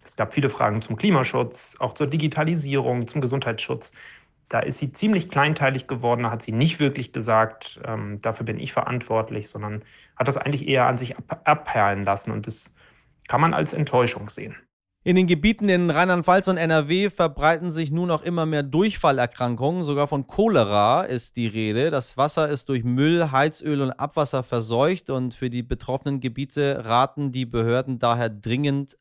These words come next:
Speaker 2: das Wasser abzukochen, bevor man es trinkt. Das vielleicht als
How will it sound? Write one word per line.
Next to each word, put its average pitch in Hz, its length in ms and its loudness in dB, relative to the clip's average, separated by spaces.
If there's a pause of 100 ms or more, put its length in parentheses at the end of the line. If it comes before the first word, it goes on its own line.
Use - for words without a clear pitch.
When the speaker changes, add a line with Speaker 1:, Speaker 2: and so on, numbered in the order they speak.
(140)
Speaker 2:
das - 280 -4
Wasser 120 400 -2
abzukochen, 110 760 -2 (440)
bevor 117 440 0
man 120 200 2
es 110 200 -6
trinkt. - 540 -8 (580)
Das - 400 -8
vielleicht 98 420 -2
als - 320 -6